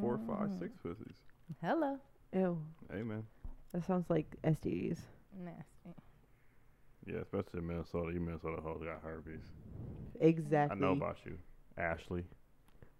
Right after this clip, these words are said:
Speaker 1: I'm just joking. I just made that up. <laughs>
Speaker 2: Sorry, Ashley.
Speaker 3: Damn. Anyways.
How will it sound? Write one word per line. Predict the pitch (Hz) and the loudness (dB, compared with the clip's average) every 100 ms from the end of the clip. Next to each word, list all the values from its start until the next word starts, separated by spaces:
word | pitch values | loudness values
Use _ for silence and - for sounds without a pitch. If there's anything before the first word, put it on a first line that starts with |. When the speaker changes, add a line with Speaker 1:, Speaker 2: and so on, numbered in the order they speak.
| - | -8
Speaker 1:
I'm | 104 | -4
just | 87 | -2
joking. | 85 87 90 | -4 -6 -6
I | |
just | 85 | -6
made | 87 - - 98 123 - 214 - 226 214 208 208 208 - | 2 4 6 4 4 12 12 12 12 12 12 12 12 12
that | 247 | 10
up. | - - - - | 10 -8 -8 -6
<laughs> | 277 | -4
Speaker 2:
Sorry, | 277 277 | -2 0
Ashley. | 247 247 - 240 233 233 208 - 202 - - - - - - - - 180 | 0 0 0 2 4 4 2 0 0 -2 -10 -18 -14 -10 -10 -12 -8 -2
Speaker 3:
Damn. | 170 165 175 285 320 - - - 139 131 127 120 - - - - - - - - - - | 0 2 4 4 0 0 0 -2 -14 -14 -16 -18 -18 -18 -18 -18 -20 -20 -20 -20 -10 -2
Anyways. | 247 170 139 - - | 0 2 0 -4 -4